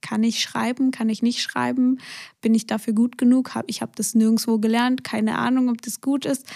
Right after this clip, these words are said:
aber es einfach zu machen, weil es Spaß macht und weil, weil man es vielleicht gerne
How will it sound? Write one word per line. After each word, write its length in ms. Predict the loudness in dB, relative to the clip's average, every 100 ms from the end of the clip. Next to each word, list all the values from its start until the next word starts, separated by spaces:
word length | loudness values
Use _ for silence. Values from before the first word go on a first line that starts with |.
| -18 -18 -12
aber 140 | -4 -2
es 120 | -2
einfach 300 | -4 -6 -8
zu 160 | -8 -4
machen, 340 | -2 0 2
weil 160 | 2 0
es 120 | -2
Spaß 380 | 0 0 2 2
macht 260 | 0 -2
und 320 | -2 -2 -2
weil, 380 | -2 -2 0 -2 -6
weil 140 | -4 0
man 200 | 2 2
es 100 | 0
vielleicht 320 | -2 -2 -4
gerne 440 | -4 0 2 0